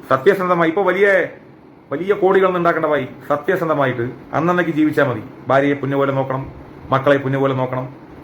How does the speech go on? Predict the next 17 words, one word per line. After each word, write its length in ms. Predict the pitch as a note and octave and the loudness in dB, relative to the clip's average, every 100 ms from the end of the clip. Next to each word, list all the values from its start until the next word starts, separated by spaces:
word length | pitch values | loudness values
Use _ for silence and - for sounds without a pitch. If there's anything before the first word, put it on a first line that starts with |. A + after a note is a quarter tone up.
| B2+ | 0
കടങ്ങളുണ്ടെങ്കിൽ 520 | C#3 C#3 C#3 C3+ C3+ | 2 0 -2 -2 0
അത് 80 | B2+ | 0
വീട്ടണം, 480 | B2+ C3+ C3+ C3 - - - | -2 -2 -4 -6 -14 -20 -6
മക്കളെ 400 | B2+ C3 C#3+ C#3 - | -2 2 2 2 -2
പരമാവധി 440 | C3 C#3 D3+ D3 C#3+ | 0 2 2 2 0
നല്ല 260 | C3+ D3 | 0 0
രീതിയിലുള്ള 300 | D3+ D3 C#3 | 0 0 0
വിദ്യാഭ്യാസം 460 | C3+ B2 D3 C#3+ C#3 | -2 0 0 0 0
മക്കൾക്ക് 300 | B2+ C3+ C3 | -4 -2 -4
കൊടുക്കണം. 440 | - B2+ C#3+ D3+ - - - - | -6 -6 -4 -4 -8 -18 -10 -2
അതിന് 180 | C3 | 0
സാമ്പത്തികം 540 | C#3 B2 D#3+ D3+ D3 C#3+ | 0 0 0 0 0 0
എന്ന് 120 | C#3+ | 2
പറയുന്നത് 340 | C#3+ C#3+ C#3+ | 2 4 2
പ്രധാനപ്പെട്ട 520 | C#3 B2+ C#3+ D3+ C#3+ C#3 | 0 0 2 2 -2 -4
ഒരു 80 | |
ഘടകമാണ്. 500 | C3+ B2+ C#3+ D3 C#3+ | -4 -2 -2 -2 -4